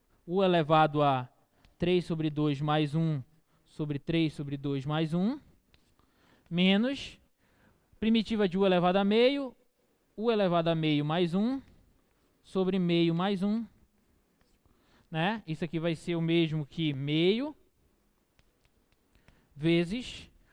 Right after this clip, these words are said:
o u, a gente chamou de um mais x ao quadrado. Aqui vai aparecer um mais x ao quadrado elevado a cinco meios.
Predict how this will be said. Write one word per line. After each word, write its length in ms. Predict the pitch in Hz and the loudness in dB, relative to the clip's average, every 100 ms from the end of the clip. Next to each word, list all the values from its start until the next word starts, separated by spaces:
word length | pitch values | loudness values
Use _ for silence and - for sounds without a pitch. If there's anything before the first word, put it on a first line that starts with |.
| _ - | _ -2
o 460 | 233 254 320 339 | 2 6 6 6
u, 60 | - _ _ - | 2 _ _ -6
a 80 | 190 | -2
gente 120 | 202 | 0
chamou 280 | 233 214 226 | 2 4 4
de 260 | 190 247 - - | 2 -8 -8 -6
um 300 | 269 330 330 | -4 -4 -2
mais 280 | 254 262 269 | 2 2 0
x 220 | - 262 | -6 -4
ao 100 | 254 | -2
quadrado. 680 | 262 226 202 175 139 135 127 _ _ _ - | 0 4 6 6 2 -8 -12 _ _ _ -16
Aqui 200 | 156 160 | -10 -2
vai 100 | 160 | -2
aparecer 640 | 147 160 151 - 160 127 - _ _ - _ _ _ _ _ _ _ _ _ | 0 -2 -2 -2 -2 -4 -10 _ _ -20 _ _ _ _ _ _ _ _ _
um 200 | 196 240 | -4 0
mais 340 | 233 180 180 160 | 0 0 0 -4
x 260 | - 151 | -6 -6
ao 100 | 151 | -6
quadrado 800 | - 143 135 135 135 151 170 285 269 - _ _ _ _ _ _ _ _ _ _ _ _ _ _ _ _ _ _ _ _ _ _ _ _ _ - | -4 -4 0 0 2 2 0 -8 -10 -20 _ _ _ _ _ _ _ _ _ _ _ _ _ _ _ _ _ _ _ _ _ _ _ _ _ -4
elevado 680 | 160 160 143 151 147 139 139 | 0 0 0 0 0 -2 -4
a 160 | 135 | -4
cinco 460 | - - 175 160 156 | -8 -4 -4 -4 -6
meios. 720 | 143 143 143 220 277 - | -4 -2 -2 -4 -8 -16